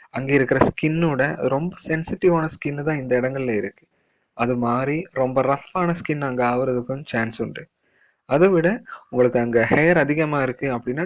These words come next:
ட்ரிம் பண்ணலாம், அது நல்லது. கண்டிப்பா உங்களுக்கு இந்த டிப்ஸ் ஹெல்ப் ஆகும். இன்ஃபர்மேட்டிவான வீடியோஸ்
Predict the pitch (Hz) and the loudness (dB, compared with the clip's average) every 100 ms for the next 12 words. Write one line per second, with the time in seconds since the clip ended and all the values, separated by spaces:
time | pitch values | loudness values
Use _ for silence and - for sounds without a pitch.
0 | 175 - 143 170 165 113 107 - - _ | -4 -2 0 0 0 0 -4 -8 -18 _
1 | 120 143 131 107 - - - _ _ _ | -4 -2 -2 -2 -2 -6 -14 _ _ _
2 | 156 180 220 214 139 120 117 120 120 - | -6 -2 -2 -2 -2 -4 -2 -2 -4 -2
3 | - - 110 113 151 139 180 - _ - | -2 0 0 2 2 2 0 -6 _ -20
4 | - - 214 262 240 220 190 160 147 135 | -12 -6 0 2 2 2 2 2 0 -2
5 | 131 131 | 0 -2